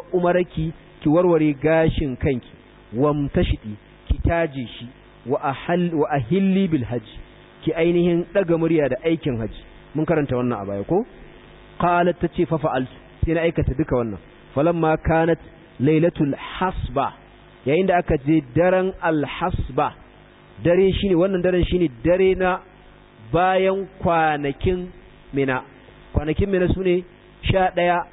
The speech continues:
da sha biyu da sha uku. Waɗannan ranaku da za a bar Mina rana ta sha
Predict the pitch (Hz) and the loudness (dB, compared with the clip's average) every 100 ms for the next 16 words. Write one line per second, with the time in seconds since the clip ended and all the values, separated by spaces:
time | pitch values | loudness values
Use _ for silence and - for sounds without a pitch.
0 | - - 135 147 - 185 185 160 175 185 | -20 -4 0 0 2 2 2 -2 -6 -8
1 | - 131 123 170 143 120 - - - - | -10 -8 -4 -2 -4 -6 -14 -20 -20 -20
2 | - - - - 170 214 202 196 190 180 | -20 -20 -16 -4 -2 0 -2 -2 0 0
3 | 170 151 139 170 170 151 - - - - | 0 -2 -4 -4 -6 -8 -18 -20 -20 -16
4 | - 143 180 196 185 147 180 180 175 151 | -6 -2 0 0 -2 -2 -2 0 0 0
5 | 139 160 170 170 - 170 | 2 0 0 0 0 0